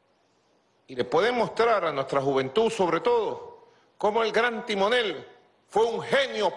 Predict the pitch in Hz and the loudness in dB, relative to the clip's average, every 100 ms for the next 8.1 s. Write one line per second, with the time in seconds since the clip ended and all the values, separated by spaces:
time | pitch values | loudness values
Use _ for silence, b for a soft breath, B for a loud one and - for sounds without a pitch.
0 | - - 196 240 269 - 156 135 131 165 | -4 -2 0 0 -2 -4 -2 -2 0 0
1 | 170 220 254 240 180 - 170 165 151 208 | 0 0 0 0 -4 -2 -2 0 0 0
2 | 254 254 220 - - - - _ _ _ | 0 -2 -4 -4 -6 -8 -20 _ _ _
3 | _ _ _ _ _ _ _ - _ _ | _ _ _ _ _ _ _ -20 _ _
4 | _ _ _ _ _ 202 214 214 262 262 | _ _ _ _ _ -2 0 2 0 -2
5 | 226 233 208 - 190 214 180 143 - 156 | -2 0 0 -2 -2 -2 -4 -10 -8 -6
6 | 165 208 214 208 214 180 - 208 190 175 | -4 -2 -2 -2 -2 -2 -2 -2 0 0
7 | 175 208 170 - - 165 160 156 175 - | -2 -2 -4 -4 -2 0 2 2 0 -2